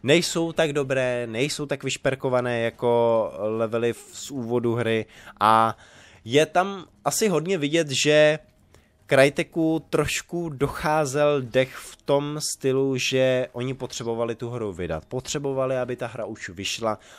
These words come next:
a přestože v mnoha případech dokáží překvapit a třeba, eh, přechod mezi zamrzlou a nezamrzlou částí toho ostrova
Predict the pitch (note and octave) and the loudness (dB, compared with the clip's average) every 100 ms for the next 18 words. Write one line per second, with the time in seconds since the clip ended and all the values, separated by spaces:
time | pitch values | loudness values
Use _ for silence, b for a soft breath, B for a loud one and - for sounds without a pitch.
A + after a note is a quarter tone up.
0 | B G#2 G#2 G#2 C#3+ - C3 A2+ G#2+ F2+ | B 4 4 4 -4 -6 -4 -2 -2 -4
1 | - _ - - - E2+ E2+ F#2 A2+ C3+ | -12 _ -20 -20 -20 -16 -10 -4 -2 -2
2 | - B2+ A#2 A#2+ A2 G#2 A2+ A2 G#2+ G2+ | -4 -2 0 0 -2 0 2 2 -2 -8
3 | - A#2+ B2 B2 A#2 A2 B B - G#2 | -6 -4 -2 -2 -2 -6 B B -6 -6
4 | - A2 A2 G#2+ - - _ G#2 G2+ G2+ | -4 2 2 2 -6 -20 _ -4 -2 -2
5 | G2 - - D3 - C3 B2 A#2 A#2 A#2 | -2 -4 -4 -2 0 0 0 -6 -4 -4
6 | G#2+ G#2+ G2+ G#2 A2+ A#2 G2+ A2 A2 A2 | -2 -2 0 -2 -2 -6 -6 -2 -2 -4
7 | - G2+ G#2 G2+ F#2+ F2+ _ _ _ - | -6 -2 0 2 0 -6 _ _ _ -20
8 | - A2+ B2+ B2+ B2+ B2+ B2+ - A2 - | -6 -2 0 0 0 -2 -2 -2 -4 -4
9 | A#2 B2 A#2 A#2 - A#2 A2+ A2 G#2+ | -8 -4 -4 -6 -8 -6 -2 0 0